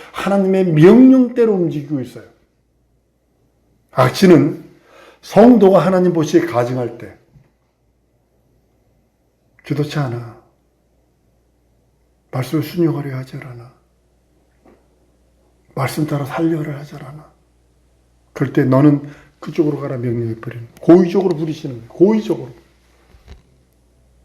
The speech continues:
이 사람은 이 일을 위해서 내가 보냈는데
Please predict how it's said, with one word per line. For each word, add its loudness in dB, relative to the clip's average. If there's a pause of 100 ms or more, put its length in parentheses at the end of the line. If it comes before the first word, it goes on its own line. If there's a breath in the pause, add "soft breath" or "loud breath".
(880)
이 2
사람은 2
이 0
일을 2 (200 loud breath)
위해서 4
내가 4
보냈는데 -2